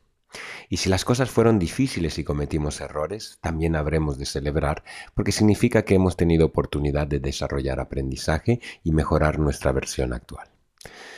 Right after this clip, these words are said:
Así que es un momento de parar, de mirar hacia atrás, sin juzgar, sin sentirnos culpable, y poder proyectar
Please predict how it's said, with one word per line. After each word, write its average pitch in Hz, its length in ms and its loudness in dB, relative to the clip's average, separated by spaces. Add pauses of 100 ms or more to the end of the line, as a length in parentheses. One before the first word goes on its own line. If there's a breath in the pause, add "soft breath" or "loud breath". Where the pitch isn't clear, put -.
(340 loud breath)
Así - 220 2
que 175 80 6
es - 100 2
un 143 80 6
momento 123 380 6
de 90 100 6
parar, 92 400 0
de 98 100 2
mirar 85 260 0
hacia 80 240 -4
atrás, 90 560 -6
sin - 600 -6
juzgar, 71 560 -6 (840 soft breath)
sin - 200 -10
sentirnos 80 560 -4
culpable, 76 720 -6 (1600 loud breath)
y 113 60 2
poder 117 340 4
proyectar 117 840 2